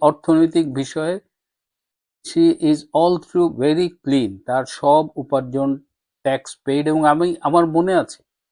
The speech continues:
যে যখন আমি ছাত্রলীগ করতাম এবং ধানমন্ডি বত্রিশ নম্বরে যেতাম, নেত্রী যখন সেখানে মাঝে মধ্যে অফিস করতেন,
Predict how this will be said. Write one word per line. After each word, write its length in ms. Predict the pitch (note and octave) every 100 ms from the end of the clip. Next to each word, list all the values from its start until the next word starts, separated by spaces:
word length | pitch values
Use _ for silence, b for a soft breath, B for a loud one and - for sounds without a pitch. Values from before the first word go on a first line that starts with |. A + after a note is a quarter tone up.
| _ _ _ _ _ _
যে 80 | B2+
যখন 340 | B2 C#3 F3 D#3+
আমি 220 | D3+ D3+
ছাত্রলীগ 600 | - C#3+ - D3+ D3+ D3
করতাম 360 | C#3+ - C#3+
এবং 200 | C#3 C3+
ধানমন্ডি 400 | A#2+ B2+ C#3 C#3
বত্রিশ 440 | C3 C3+ - C#3+ -
নম্বরে 280 | C#3 C3+ C3+
যেতাম, 440 | B2 C3 A2 A2 B2
নেত্রী 340 | B2 - B2
যখন 380 | B2 B2 B2 A#2
সেখানে 420 | - G#2+ A#2+ A#2
মাঝে 280 | A#2 A2+ A2
মধ্যে 220 | A2+ A2+
অফিস 320 | A2 G#2+ C3+ -
করতেন, 540 | - - - A2 E3+